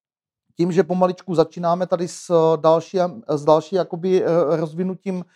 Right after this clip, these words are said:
toho oboru, tak to znamená baristika, to je okolo kávy. Kapučina, presa, latte, ale ze začátku prostě pomalu. Eh, teď jsme měli tady pána z Jeseníků, eh, udělal nám, eh, jakoby dvoudenní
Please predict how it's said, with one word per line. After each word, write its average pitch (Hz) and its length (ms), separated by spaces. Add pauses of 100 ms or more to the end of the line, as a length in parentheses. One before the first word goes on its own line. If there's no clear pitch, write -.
(200)
toho 185 220
oboru, 156 460
tak 156 180
to 175 100
znamená 180 400
baristika, 165 580
to 185 100
je 185 80
okolo 180 400
kávy. 143 480 (440)
Kapučina, 147 1080 (180)
presa, 135 840 (360)
latte, 143 680 (300)
ale 202 260
ze 175 100
začátku 180 480
prostě 170 300
pomalu. 143 480 (240)
Eh, 135 140
teď 190 200
jsme 220 120
měli 208 260
tady 180 380 (180)
pána 131 320
z 117 80
Jeseníků, 220 760
eh, - 340 (240)
udělal 165 380
nám, 156 320
eh, 147 260
jakoby 143 320
dvoudenní 135 560